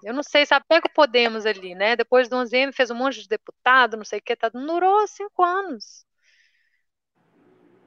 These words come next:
Aonde que isso deu certo? O, o mexicano,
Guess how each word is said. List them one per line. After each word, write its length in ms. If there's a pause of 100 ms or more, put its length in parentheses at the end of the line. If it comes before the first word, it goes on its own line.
(240)
Aonde 440
que 60
isso 120
deu 180
certo? 640 (420)
O, 460
o 840 (380)
mexicano, 720